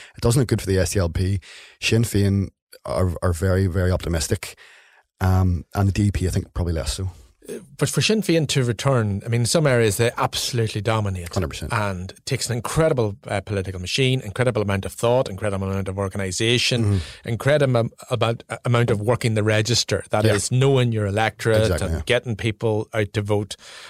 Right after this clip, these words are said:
Speaker 2: Uh, but they did vote. They, they, they're, they also lost a seat in
Speaker 1: Mm-hmm.
Speaker 2: two thousand and nineteen.
Speaker 1: They did, yeah.
Speaker 2: They went from nineteen to eighteen. The S D L P went from seven to six. Uh, but as you say, Paul McCusker, he's very well known. He was elected for the S D L P in Old Park in two thousand and nineteen.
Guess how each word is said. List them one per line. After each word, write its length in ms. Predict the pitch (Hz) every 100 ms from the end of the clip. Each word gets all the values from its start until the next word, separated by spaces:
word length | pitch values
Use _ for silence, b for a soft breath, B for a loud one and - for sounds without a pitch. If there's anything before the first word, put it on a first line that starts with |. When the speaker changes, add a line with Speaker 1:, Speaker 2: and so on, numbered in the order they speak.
| B
Speaker 2:
Uh, 240 | 117 107 107
but 160 | 139
they 100 | 170
did 200 | 190 202
vote. 280 | 156 151 147
They, 180 | 147 147
they, 180 | 139 139
they're, 400 | 131 165 165 - -
they 200 | 143 190
also 300 | 165 - 151
lost 280 | 123 120
a 40 | 107
seat 320 | - 120 -
in 100 | 135
Speaker 1:
Mm-hmm. 80 | 135
Speaker 2:
two 120 | 131
thousand 420 | 104 110 101 107 101
and 140 | 98
nineteen. 160 | 101 95
Speaker 1:
They 160 | 101
did, 20 |
yeah. 140 | 104 -
Speaker 2:
They 100 | 110
went 180 | 104 101
from 160 | 104 104
nineteen 340 | 123 110 104
to 180 | - 123
eighteen. 300 | - 117 101 B B
The 120 | - 117
S 140 | 117
D 120 | 117
L 100 | 107
P 180 | - 107
went 200 | 104 104
from 100 | -
seven 320 | - 113 104
to 80 | 98
six. 320 | - 104 - B B B
Uh, 260 | 117 110 104
but 160 | 123
as 140 | 110 147
you 80 | 131
say, 160 | 101
Paul 240 | 92 147 156
McCusker, 640 | 123 - 95 - 101 92 - B B B
he's 320 | - 120 107 -
very 500 | 107 110 135 131 107
well 200 | 98 87
known. 260 | 82 87
He 80 | 98
was 120 | 101
elected 400 | 117 123 143 127 -
for 80 |
the 120 | 107 101
S 160 | 92
D 100 | 101
L 80 | 95
P 120 | 110
in 100 | 101
Old 180 | 98 98
Park 240 | 107 101
in 60 | 92
two 160 | 104 95
thousand 360 | 104 98 95
and 120 | 92
nineteen. 420 | 92 98 98 104